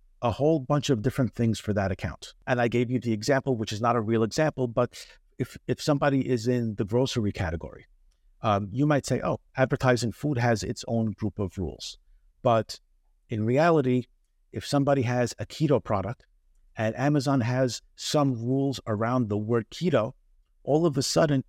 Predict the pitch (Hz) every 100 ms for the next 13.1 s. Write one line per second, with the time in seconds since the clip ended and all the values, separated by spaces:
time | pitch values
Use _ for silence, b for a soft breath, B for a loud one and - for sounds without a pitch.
0 | _ 127 151 - 135 151 135 - 135 147
1 | 127 123 - 117 117 120 139 117 117 117
2 | 110 110 104 - - _ _ - 113 113
3 | - 113 127 127 113 98 - - 98 107
4 | - 120 110 110 120 104 92 82 - -
5 | B B - 120 113 - _ - 120 -
6 | - 131 135 147 131 127 151 131 202 -
7 | - _ _ _ _ 117 104 117 123 135
8 | 90 - _ _ _ _ _ _ - 120
9 | 113 113 _ _ _ _ _ _ _ 135
10 | 110 110 156 - 160 151 135 123 - 131
11 | 127 123 117 - _ _ _ _ - 110
12 | 117 143 147 131 - 135 123 127 117 120
13 | 123